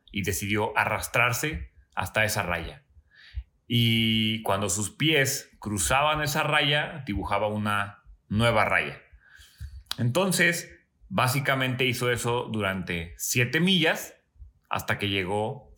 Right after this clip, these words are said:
a la villa y donde pudo ser atendido y ev-, eventualmente sobrevivió y ahora este hombre pasa tiempo contando acerca de su historia. Eso es el pensamiento neutral. O sea, Marcus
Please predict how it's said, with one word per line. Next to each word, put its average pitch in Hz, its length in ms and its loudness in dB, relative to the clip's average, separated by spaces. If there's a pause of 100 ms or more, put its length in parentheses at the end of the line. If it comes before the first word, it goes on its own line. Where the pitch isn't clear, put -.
(160)
a 98 140 -2
la 101 120 -2
villa 117 600 -2
y - 80 -4
donde 95 220 -4
pudo 98 220 -8
ser 98 180 -4
atendido 127 720 -2
y 95 160 -4
ev-, 92 360 -6
eventualmente 98 680 -4
sobrevivió 117 680 2
y 156 100 4
ahora 110 280 4
este 104 580 -2
hombre 107 280 0
pasa 98 580 -2 (520)
tiempo 117 460 2
contando 101 800 -2 (100)
acerca 104 420 0
de 101 100 -2
su 98 100 -4
historia. 107 480 0 (400)
Eso 143 640 0
es 110 160 -6
el 107 100 -4
pensamiento 95 580 -6
neutral. 87 360 -10 (540)
O 113 100 2
sea, 135 160 2
Marcus 175 720 2